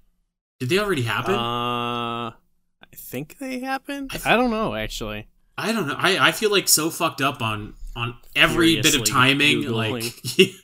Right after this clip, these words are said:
Speaker 1: <laughs> oh, man. Um, but yeah, so the V T As, and again, I would encourage everybody to go and listen to last year's V T As, where, uh,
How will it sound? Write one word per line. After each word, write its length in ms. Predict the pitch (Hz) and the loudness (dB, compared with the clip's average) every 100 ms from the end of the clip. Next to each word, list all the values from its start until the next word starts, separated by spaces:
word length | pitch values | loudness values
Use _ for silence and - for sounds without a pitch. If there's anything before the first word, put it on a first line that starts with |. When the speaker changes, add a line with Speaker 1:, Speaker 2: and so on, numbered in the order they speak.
| - - - _ - | -20 -20 -20 _ -8
Speaker 1:
<laughs> 0 | |
oh, 440 | 120 120 110 104 101 | -2 2 2 0 -6
man. 380 | 104 107 101 _ _ - - _ _ - | -6 -6 -8 _ _ -20 -20 _ _ 2
Um, 380 | 147 156 151 - _ _ _ | 6 6 2 -6 _ _ _
but 120 | 127 | 2
yeah, 220 | 190 240 - | 6 4 2
so 180 | - | -2
the 80 | 143 | 0
V 180 | 131 190 | 2 2
T 360 | - 180 202 175 | 4 8 8 8
As, 240 | 123 - | 4 0
and 260 | 139 143 147 | 2 2 2
again, 480 | 151 131 226 185 185 - _ _ _ 131 | 4 6 6 6 0 -10 _ _ _ 4
I 140 | 151 | 6
would 140 | 165 | 6
encourage 360 | 160 135 185 160 | 4 6 6 6
everybody 600 | 156 143 139 139 131 127 _ - | 4 4 4 4 2 -2 _ -4
to 100 | 131 | 0
go 320 | 135 135 135 | 2 4 2
and 220 | 123 123 | 0 2
listen 600 | 135 - 151 135 131 123 | 6 6 6 2 -2 -4
to 180 | - 135 | -6 -6
last 420 | 107 117 151 - | -2 0 2 2
year's 340 | 131 117 107 101 | 2 0 0 -4
V 180 | 113 110 | -4 -4
T 400 | - 113 107 107 | -2 -2 -2 0
As, 200 | 101 - - _ - | 0 -2 -14 _ -12
where, 560 | 113 117 113 113 110 | -4 -2 2 2 2
uh, 360 | 107 104 101 98 | 0 -2 -6 -10